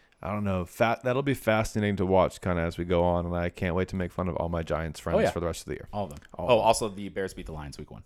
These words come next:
Speaker 2: That was the other
Speaker 1: Oh,
Speaker 2: team
Speaker 1: yeah.
Speaker 2: that they beat. Just
Speaker 1: Um, very fitting.
Speaker 2: Yeah, very fitting.
Speaker 1: Um, going to <laughs> one of the craziest games I have seen in the N F L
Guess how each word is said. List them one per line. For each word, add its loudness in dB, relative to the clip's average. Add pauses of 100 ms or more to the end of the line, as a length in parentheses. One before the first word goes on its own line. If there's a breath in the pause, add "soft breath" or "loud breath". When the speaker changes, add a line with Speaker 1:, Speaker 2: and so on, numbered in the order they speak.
(200)
Speaker 2:
That -14
was -14
the -14
other -16
Speaker 1:
Oh, -2
Speaker 2:
team -2
Speaker 1:
yeah. -4
Speaker 2:
that -14
they -18
beat. -20
Just -16
Speaker 1:
Um, -10 (200)
very -6
fitting. -14
Speaker 2:
Yeah, -16
very -18
fitting. -18 (220 loud breath)
Speaker 1:
Um, 4 (540)
going 6
to 4 (160)
<laughs> -16
one 2
of 0
the 4
craziest 0
games -2
I 2
have -4
seen -4
in -4
the -8
N -8
F -10
L -4